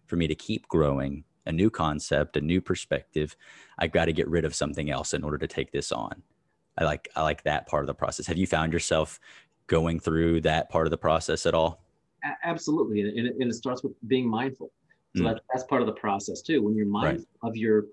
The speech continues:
Speaker 2: your daily patterns, when you're mindful of the decisions you're making, you can start making better decisions. You can start making more mindful decisions on what you want for your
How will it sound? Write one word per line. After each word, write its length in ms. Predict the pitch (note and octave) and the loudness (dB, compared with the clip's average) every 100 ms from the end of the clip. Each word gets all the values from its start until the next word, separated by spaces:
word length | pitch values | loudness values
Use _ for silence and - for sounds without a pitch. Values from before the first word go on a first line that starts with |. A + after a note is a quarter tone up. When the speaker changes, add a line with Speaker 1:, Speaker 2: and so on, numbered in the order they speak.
| - _ _ - | -14 _ _ -4
Speaker 2:
your 140 | A2+ | -4
daily 360 | G#2 A#2 A#2 A#2 | 0 0 2 0
patterns, 460 | A2+ G#2+ E2 - | -2 -6 -6 -8
when 80 | A2+ | -2
you're 100 | G#2+ | 0
mindful 500 | G#2 A#2 D#3 D3 A#2+ | 0 0 0 -2 -2
of 100 | G#2+ | -2
the 60 | G#2+ | -2
decisions 560 | A2 A2 C#3+ B2+ A#2 | -4 0 0 0 0
you're 100 | A2+ | -2
making, 360 | G2 A2+ A2+ E2 G2 | -2 -2 -2 -8 -6
you 120 | A#2+ | -4
can 120 | C3+ | -4
start 300 | - B2 A#2 | -4 -4 -2
making 300 | A2 G#2+ G#2+ | -2 -2 -4
better 200 | A2 G#2 | -2 -2
decisions. 540 | - - E2 - _ _ _ _ _ _ | -4 -6 -10 -10 _ _ _ _ _ _
You 120 | A2+ | -4
can 120 | A#2 | -2
start 280 | A2 - A#2 | -2 -2 -2
making 260 | A2 G#2 A#2 | -2 -2 -2
more 160 | A2+ | 0
mindful 400 | A2 A2 A#2+ A#2+ | 0 0 -2 -2
decisions 500 | G#2+ G2+ G#2+ G2+ G#2+ G2+ | -2 0 -2 -2 -4 -4
on 320 | A2+ A2 G#2+ | -4 -2 0
what 180 | A2+ A#2+ | -2 -2
you 120 | A2+ | -4
want 260 | G#2 G#2 G#2 | -2 -4 -4
for 100 | G2+ | -8
your 160 | F2+ | -8